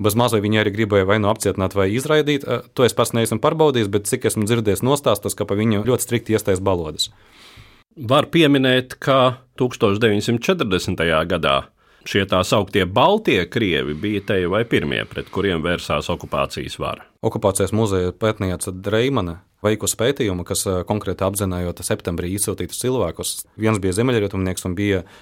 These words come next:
Speaker 1: ar viņu saistītas arī personas, kas piedalījās pretbolševiku organizācijās. Viņi bija ienaidnieks numur viens, jo karš vēl turpinājās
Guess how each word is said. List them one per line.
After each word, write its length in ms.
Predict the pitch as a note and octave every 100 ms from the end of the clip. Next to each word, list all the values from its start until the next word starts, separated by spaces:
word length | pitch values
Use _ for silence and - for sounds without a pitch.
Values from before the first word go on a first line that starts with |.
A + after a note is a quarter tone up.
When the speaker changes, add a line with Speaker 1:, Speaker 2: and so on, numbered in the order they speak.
| _
Speaker 1:
ar 100 | G2
viņu 200 | F#2+ G2
saistītas 440 | G#2 G2+ F#2+ F#2 G2+
arī 120 | F#2
personas, 520 | G#2+ G#2 G2+ F2 E2
kas 260 | - F#2 - - - -
piedalījās 720 | A2 G#2 F#2 F2 F2 E2 - -
pretbolševiku 680 | G#2 G#2 G2 - F#2 -
organizācijās. 720 | C#3 C3 F#2 F2 E2+ F2 E2+ - _ _ _ G2
Viņi 160 | F#2+
bija 300 | F#2+ G#2 G2
ienaidnieks 480 | G#2+ A#2 G2 F#2 G2
numur 220 | G#2+ G2+ G#2+
viens, 300 | F2 D#2+ -
jo 200 | F#2+ F2+
karš 300 | F#2 G#2 -
vēl 80 | F#2
turpinājās 640 | A#2 C3 C3 G#2 F#2 F2